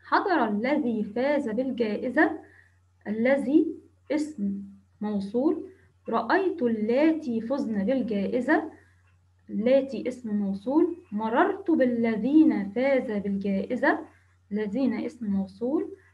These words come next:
من يتق الله يجعل له مخرجا، من اسم موصول، لها ما لها وعليها ما عليها، ما هنا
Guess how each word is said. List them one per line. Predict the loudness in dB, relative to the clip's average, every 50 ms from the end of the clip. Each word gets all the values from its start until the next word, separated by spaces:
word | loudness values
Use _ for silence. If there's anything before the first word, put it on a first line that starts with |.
| _ _ -6
من | 0 2 4 4 4 4 4
يتق | 4 4 2 -2 -4 -4 -4 -4 -2 0 0
الله | 0 0 0 -2 0 0 -2 -2 -4 -8 -14 -10 -6
يجعل | -2 0 0 0 0 -2 -4 -4 -4 -2 -2
له | -2 -2 -2 -2 -2
مخرجا، | -2 -2 -4 -4 -6 -4 -4 -4 -2 -2 -2 -2 -2 -4 -10 -20 -20 -20 _ _ _ _ _ -4
من | -2 0 2 2 2 2 0 -2 -6 -8 -8
اسم | -10 -8 -6 -6 -4 -4
موصول، | -2 -2 -4 -6 -6 -6 -6 -2 0 0 0 -2 -6 -12 -16 _ _ _ _ -6
لها | 0 0 2 2 2 0 2 2 4
ما | 4 4 2 2 2 2
لها | 2 2 2 0 -2 -2
وعليها | -2 -2 -2 -2 -2 -2 0 2 4 4 4 2 0 -2 -4 -2
ما | -2 -2 0 0
عليها، | 0 0 0 0 0 0 0 0 -2 -2 -2 0 -2 -2 -2 -6 -16 _ _ _ _ -2
ما | 0 4 4 6 6 6 4
هنا | 4 2 2 2 2 0 0 -2